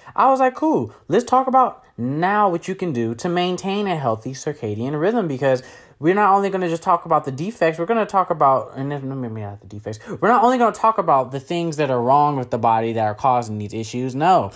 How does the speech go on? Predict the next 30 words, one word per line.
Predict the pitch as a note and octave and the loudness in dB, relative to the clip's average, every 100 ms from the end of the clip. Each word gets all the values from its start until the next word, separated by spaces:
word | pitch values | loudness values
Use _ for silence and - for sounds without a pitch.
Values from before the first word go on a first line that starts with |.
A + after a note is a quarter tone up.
| - | -10
we're | - | -2
gonna | E3+ G#3 | 0 2
talk | G3 F3 | 2 2
about | D#3+ D3+ | 2 0
how | D3+ D#3 E3+ | 2 4 4
you | D#3 D#3+ | 2 -4
can | - D#3+ C#3 | -4 -4 -2
get | B2+ C#3 | -2 -2
into | C#3 C3 C#3+ | -4 -6 -4
a | C3+ | -4
proper | - C3 A#2+ B2+ C3 | -2 0 0 -2 -6
state, | - C3 A#2+ A2 - - - | -4 -2 -2 -4 -10 -20 -4
um, | C3+ B2 A#2+ | -2 -2 -2
and | C#3 C#3 | -2 -2
have | C3 C#3+ C#3 | 0 0 0
your | C#3 | -2
circadian | C3+ - C#3+ C#3 C3+ | -4 -4 -2 -2 -2
rhythm | C3 B2+ B2 | -2 -2 -6
perfect, | - D#3+ D#3 A2 - - | 0 0 0 -6 -10 -20
so | - C#3+ | -4 0
you're, | C#3 | 0
that | C3+ | 0
you're, | C#3+ C3 | -4 0
every | D#3 F#3 | 0 2
day | D#3 | 2
that | C#3 | 2
you're | B2+ | 0
just | B2 | -4
feeling | - C3+ A2 | -4 -4 -2
great, | A2 G2+ F#2 | -2 -4 -6